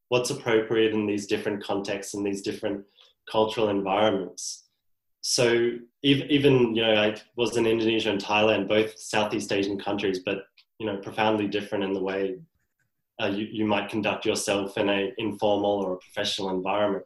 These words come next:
So you've really got to do your research and, and, you know, it might sound a bit bad, but, like,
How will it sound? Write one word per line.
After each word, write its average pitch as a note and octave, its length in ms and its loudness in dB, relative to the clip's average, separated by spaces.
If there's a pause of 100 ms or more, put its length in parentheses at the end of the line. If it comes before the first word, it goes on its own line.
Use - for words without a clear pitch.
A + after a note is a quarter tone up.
(320)
So - 160 0
you've C#3 260 4 (220)
really C#3 240 6
got B2+ 140 4
to A#2+ 160 4
do A#2 80 2
your A2+ 220 4
research G2+ 580 0
and, G#2 320 -4 (1120)
and, C3+ 380 2
you C3+ 100 2
know, B2 240 4 (880)
it D3 80 -2
might F#3+ 180 6
sound G#3 160 6
a - 40 4
bit C#3+ 180 4
bad, A2+ 260 4
but, A2 120 2
like, G#2+ 240 0